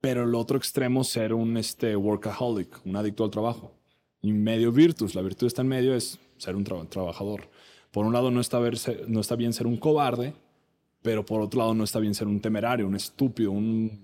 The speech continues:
imprudente. La virtud está en medio, es, este, am, ser alguien valiente, pero prudente. Entonces, esta cuestión de,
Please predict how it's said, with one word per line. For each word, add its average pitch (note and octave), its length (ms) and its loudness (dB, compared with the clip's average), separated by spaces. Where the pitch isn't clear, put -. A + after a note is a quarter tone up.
imprudente. A2 680 -2
La F2+ 100 -4
virtud F#2+ 260 -2
está A2 160 -2
en B2+ 80 -2
medio, A#2+ 280 2
es, - 360 -6
este, E2+ 760 -6
am, F#2+ 480 -4
ser C3+ 220 2
alguien B2 580 2
valiente, A#2 640 -2
pero F2+ 260 -2
prudente. F#2 480 -6
Entonces, F#3+ 340 2
esta - 200 -2
cuestión E3+ 380 2
de, E3 360 4